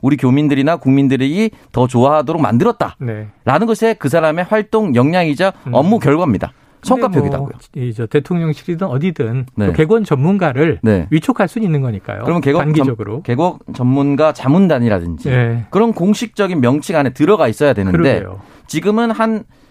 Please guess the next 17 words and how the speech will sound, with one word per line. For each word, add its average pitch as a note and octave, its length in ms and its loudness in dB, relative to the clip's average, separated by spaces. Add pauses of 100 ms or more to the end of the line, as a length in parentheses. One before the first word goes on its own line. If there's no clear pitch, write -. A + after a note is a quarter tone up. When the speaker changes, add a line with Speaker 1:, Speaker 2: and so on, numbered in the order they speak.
Speaker 1:
보도를 G#3+ 460 2
통해서 E3 340 0
이 B2+ 100 0
사람이 F3 360 2
왜 A#2 120 2
갔습니까? D#3+ 580 -2
물어보니까 C3+ 680 -4
처음에는 F3+ 520 -4 (320)
인사기획관의 D3+ 760 0
부인이다, D3 640 -2 (120)
누구다, D3 600 -2 (180)
Speaker 2:
아. G#2+ 100 -8
Speaker 1:
갑자기 G#2 240 -6
전체 D3 260 -2
기획에 C#3+ 260 0
썼다. C3+ 260 -6
Speaker 2:
네. A#2+ 220 -4